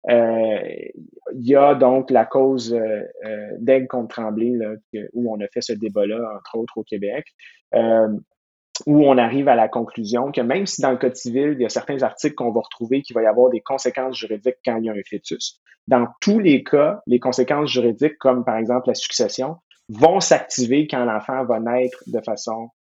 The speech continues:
euh, vivant et viable. Et on retrouve l'équivalent en common law, donc dans le, le, le système normatif fédéral, euh, on, on a l'équivalence. Alors, ce que ça veut dire, c'est qu'au Canada,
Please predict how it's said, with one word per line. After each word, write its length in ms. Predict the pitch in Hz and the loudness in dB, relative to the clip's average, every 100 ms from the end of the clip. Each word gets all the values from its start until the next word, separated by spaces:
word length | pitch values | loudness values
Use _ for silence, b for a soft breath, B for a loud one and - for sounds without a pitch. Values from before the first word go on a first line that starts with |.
| _ 107 | _ -6
euh, 420 | 110 104 101 95 | -2 -2 -4 -6
vivant 500 | 95 113 113 123 127 127 | -10 -8 0 2 2 0
et 140 | 117 | -4
viable. 500 | 104 110 123 214 214 - b b - | -4 -2 -2 -2 -8 -14 b b 2
Et 200 | 156 135 | 4 6
on 120 | 135 | 6
retrouve 540 | 127 120 - 147 151 | 4 0 -2 -4 -2
l'équivalent 760 | 127 123 127 123 120 120 127 147 127 113 | -6 -8 -2 0 0 -2 -4 -6 -10 -12
en 120 | 123 117 | -10 -10
common 380 | - 143 135 | -4 -2 -2
law, 300 | 117 113 123 123 | -4 -4 -6 -6
donc 260 | 117 117 120 110 | -6 -6 -8 -8
dans 300 | 120 131 131 | -6 -6 -6
le, 280 | 113 110 101 | -4 -4 -4
le, 240 | - 110 107 | -6 -6 -4
le 80 | 110 | -4
système 400 | - - 127 127 | -4 0 0 2
normatif 500 | 110 113 107 127 123 | -2 -4 -4 -4 0
fédéral, 600 | 123 113 104 107 117 131 - _ _ _ | 0 0 2 2 2 0 -4 _ _ _
euh, 80 | 110 - | -4 -2
on, 140 | 120 117 | -2 -2
on 220 | 117 117 | -2 2
a 80 | 127 | 2
l'équivalence. 800 | 120 - 110 104 101 101 - - | 2 -4 -2 -2 -2 -10 -16 -6
Alors, 360 | 110 117 120 - | 0 2 2 0
ce 260 | - - - | -8 -10 -6
que 60 | 139 | -2
ça 160 | 175 | 2
veut 100 | 170 | 2
dire, 220 | 123 147 165 | 2 0 -2
c'est 120 | 139 | -2
qu'au 140 | 127 | -2
Canada, 640 | 123 123 113 110 131 165 | -2 -4 -4 -2 0 -2